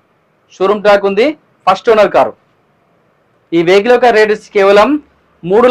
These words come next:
లక్షల తొంభై ఐదు వేలు. దాంట్లో ఎలాంటి బార్గెన్ లేదు, ఫిక్స్ ప్రైస్. ఆ, కావాలంటే మీ ఓనర్తో మాట్లాడిస్తే ఓనర్తో మాట్లాడుకోవచ్చు. ఈ వెహికల్ లోన్ చేస్తా, దాదాపుగా ఎయిటీ నైంటీ పర్సెంట్ లోన్ చేస్తా.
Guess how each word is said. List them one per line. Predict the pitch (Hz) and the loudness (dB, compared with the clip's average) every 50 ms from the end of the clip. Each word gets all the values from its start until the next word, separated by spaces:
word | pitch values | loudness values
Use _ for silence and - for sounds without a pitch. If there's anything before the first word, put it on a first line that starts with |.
| 247 | 2
లక్షల | 240 226 - 233 233 240 247 262 262 - - | 2 0 0 2 2 4 4 2 2 0 -2
తొంభై | 202 214 220 233 233 214 | -2 0 2 2 2 4
ఐదు | 196 175 | 2 2
వేలు. | 151 131 123 - _ _ _ _ _ _ _ _ _ _ _ _ _ _ _ 147 | 0 -2 -4 -10 _ _ _ _ _ _ _ _ _ _ _ _ _ _ _ -4
దాంట్లో | 165 175 180 190 185 | -2 0 0 2 2
ఎలాంటి | 190 202 220 226 233 214 185 196 | 2 2 2 2 -2 -2 2 2
బార్గెన్ | 190 196 202 208 208 202 196 | 4 4 2 2 2 0 2
లేదు, | 190 202 233 285 285 - _ _ | 2 2 0 0 -2 -4 _ _
ఫిక్స్ | - 180 - - 196 | -12 -12 -10 -6 -2
ప్రైస్. | 214 202 196 185 202 226 285 302 - _ _ _ _ _ _ _ - | 0 0 2 2 0 -2 -2 -4 -8 _ _ _ _ _ _ _ -10
ఆ, | 156 151 - | -10 -4 0
కావాలంటే | 170 180 202 214 214 220 226 | 2 2 2 2 2 0 -2
మీ | 208 190 | 0 -2
ఓనర్తో | 196 202 208 220 214 208 196 | -2 0 0 -2 -2 0 0
మాట్లాడిస్తే | 185 185 196 190 185 226 214 | 0 0 0 0 0 -2 -2
ఓనర్తో | 190 190 190 202 196 202 190 175 | -2 -2 -2 -2 -2 0 0 -2
మాట్లాడుకోవచ్చు. | 165 175 175 170 - 165 147 135 - - 120 - _ _ _ _ _ _ _ _ _ _ _ _ _ 151 | 0 0 -2 -2 -2 -4 -4 -4 -6 -12 -20 -20 _ _ _ _ _ _ _ _ _ _ _ _ _ -6
ఈ | 156 156 | -2 -2
వెహికల్ | 170 185 190 226 233 214 202 | 0 0 0 0 0 2 2
లోన్ | 196 208 202 196 | 0 2 2 2
చేస్తా, | 185 165 - - 135 - - _ _ _ _ _ _ _ _ _ _ _ 147 | 0 0 0 -2 -4 -4 -4 _ _ _ _ _ _ _ _ _ _ _ 0
దాదాపుగా | 156 180 190 214 214 214 214 214 202 220 240 240 196 | 2 2 4 2 2 0 0 -2 0 2 2 2 2
ఎయిటీ | 185 185 185 220 202 | 0 0 -2 -4 -4
నైంటీ | 190 196 196 190 | -2 -2 -2 -2
పర్సెంట్ | 190 185 214 214 190 | -2 -4 -4 -4 -2
లోన్ | 170 165 143 | -2 -2 -2
చేస్తా. | 127 - - 113 | -4 -6 -10 -12